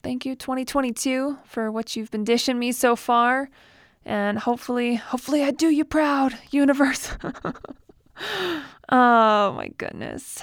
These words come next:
Um, there will not be any journal, um, questions for this episode over on Patreon for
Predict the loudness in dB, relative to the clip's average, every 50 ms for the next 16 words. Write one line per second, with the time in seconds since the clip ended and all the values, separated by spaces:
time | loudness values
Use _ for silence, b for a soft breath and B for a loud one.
0 | -8 -2 0 2 4 4 4 4 2 0 -2 -6 -4 0 2 2 2 2 2 2
1 | 2 4 4 4 4 4 2 0 -4 -6 -4 -4 -2 -2 -2 -2 -2 -4 -4 -4
2 | -4 -4 -2 0 0 2 2 2 2 0 0 -2 _ b b b b b b b
3 | b b b b -2 0 2 2 2 2 0 -2 -6 -12 -14 _ _ _ -6 0
4 | 0 0 2 2 -2 -2 -2 -2 -2 -2 -2 0 -2 -2 -2 -4 -4 -4 -6 -2
5 | 0 2 2 2 2 0 0 0 -2 0 0 -2 -2 -4 -4 -6 -6 -4 -4 -2
6 | -2 -2 -2 -2 -6 -8